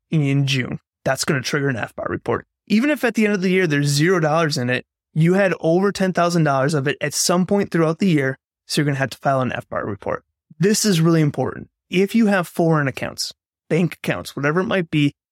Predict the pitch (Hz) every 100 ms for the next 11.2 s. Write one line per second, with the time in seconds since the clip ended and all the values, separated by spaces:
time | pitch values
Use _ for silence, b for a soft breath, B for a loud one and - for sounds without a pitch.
0 | _ - 147 175 175 190 175 160 156 160
1 | 160 - 160 143 139 139 - 135 127 -
2 | 135 147 185 156 160 - 175 170 208 180
3 | 165 - 147 151 190 220 196 202 196 -
4 | 185 160 180 170 170 214 202 156 147 147
5 | 190 _ _ 170 156 151 147 170 165 160
6 | 185 160 151 156 - 160 170 180 180 -
7 | 151 131 143 143 - _ 185 190 208 226
8 | 226 - 175 135 175 190 214 147 151 147
9 | 151 147 143 _ - 165 185 208 226 208
10 | 185 170 170 165 151 147 165 160 127 120
11 | -